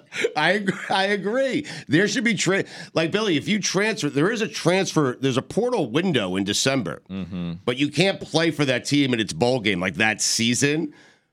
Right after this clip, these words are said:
Speaker 1: But if you changed it around in the event that this happens again, where a quarterback could say, "Oh, Jordan Travis is hurt,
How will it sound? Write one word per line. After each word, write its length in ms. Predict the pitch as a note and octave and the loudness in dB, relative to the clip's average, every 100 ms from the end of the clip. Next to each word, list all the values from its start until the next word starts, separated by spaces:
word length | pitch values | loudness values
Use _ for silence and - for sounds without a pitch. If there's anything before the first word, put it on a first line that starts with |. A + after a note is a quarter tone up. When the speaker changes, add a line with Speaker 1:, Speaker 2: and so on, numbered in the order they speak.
| _ | _
Speaker 1:
But 140 | - C#3+ | -2 0
if 120 | D3+ | 0
you 80 | C#3 | 0
changed 420 | - F#3 B3 E3+ | 0 0 0 0
it 100 | G3 | 0
around 460 | C#3+ B2 B2 G2 D#2 | 2 2 2 0 -2
in 60 | G2+ | 0
the 120 | A#2 | 2
event 240 | A2 C#3 | 2 0
that 80 | C#3 | 0
this 160 | A#2 A#2+ | 0 2
happens 360 | A#2 A#2 A#2 F#2 | 0 0 0 0
again, 420 | F3+ G#2+ C3 D#3 | 2 2 2 0
where 160 | A2 B2+ | 0 -2
a 40 | |
quarterback 500 | - D3 D3+ C#3 C3+ | 0 2 2 2 0
could 120 | C3 A#2+ | 0 2
say, 240 | C3+ C3+ | 0 0
"Oh, 440 | D#3+ G3 F#3+ G#2 - _ - | 0 2 2 -2 -8 _ -4
Jordan 320 | C#3 F3+ F3+ | 2 2 2
Travis 460 | - E3+ F3+ E3+ D#3 | 2 2 2 2 2
is 140 | C#3 | 4
hurt, 360 | D#3 G#3 A#3+ | 4 2 0